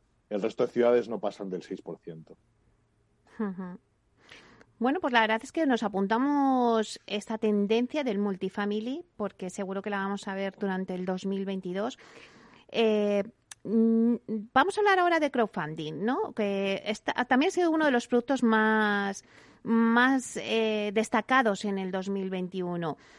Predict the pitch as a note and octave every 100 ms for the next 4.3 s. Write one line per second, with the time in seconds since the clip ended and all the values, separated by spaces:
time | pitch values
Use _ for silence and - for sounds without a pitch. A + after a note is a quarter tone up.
0 | - G#3 G#3 A3+ C#4 - C#4 C4+ A#3 A3+
1 | C4+ C#4 - A#3 A#3+ A#3 A3+ A3+ A3+ G#3
2 | G#3 A#3+ A#3+ B3 G#3 G3 G3+ G#3 - B3+
3 | - G#3+ G#3 G3 F#3+ F#3 F#3 F3+ F3+ -
4 | F#3+ E3 D#3